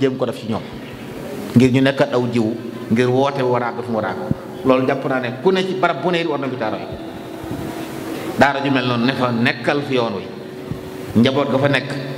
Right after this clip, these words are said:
te ñëpp jotewuñu fële, ñu yar leen ci, tàggal leen ci, te daa boole jàng alxuraan,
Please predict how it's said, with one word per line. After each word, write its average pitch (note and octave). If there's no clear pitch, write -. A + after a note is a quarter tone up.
te C3
ñëpp D#3
jotewuñu D3+
fële, A#2+
ñu A#2
yar B2+
leen A2+
ci, -
tàggal D3
leen -
ci, -
te C3
daa C3+
boole C#3+
jàng D3
alxuraan, B2+